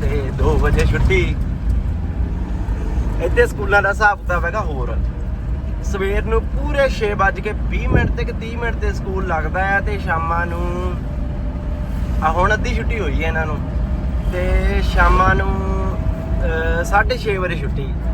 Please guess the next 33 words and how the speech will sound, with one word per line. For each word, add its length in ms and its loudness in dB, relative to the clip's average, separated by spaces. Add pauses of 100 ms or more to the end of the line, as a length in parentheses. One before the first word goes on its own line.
(680)
ਸਾਰੀ 380 2 (120)
ਦਿਹਾੜੀ 340 4
ਸਕੂਲੇ 340 2
ਬਿਠਾਈ 300 2
ਰੱਖਦੇ 360 -2
ਨਿਆਣੇ 360 0
ਨੂੰ। 160 -4
ਇਹ 240 2
ਨਹੀਂ 160 -2
ਕਿ 160 -2
ਛੋਟੇ 340 0
ਨਿਆਣਿਆਂ 380 0
ਨੂੰ 100 -2
ਪਹਿਲਾਂ 340 0
ਛੁੱਟੀ 300 -2
ਹੋ 80 -2
ਜਾਂਦੀ, 220 0
ਨਾ, 280 0
ਨਾ। 260 -2 (720)
ਸਾਰੇ 420 2
ਹੀ, 140 -6 (200)
ਜੋ 380 2
ਇੱਥੇ, 460 -2
ਅਹ, 680 0
ਪ੍ਰਾਇਮਰੀ, 500 0
ਨਰਸਰੀ 500 0
ਤੋਂ 180 0
ਲੈ 260 -2
ਕੇ, 400 0
ਅਹ, 360 0
ਸੀਨੀਅਰ 420 0
ਸੈਵਨ 380 0
ਤੱਕ, 360 2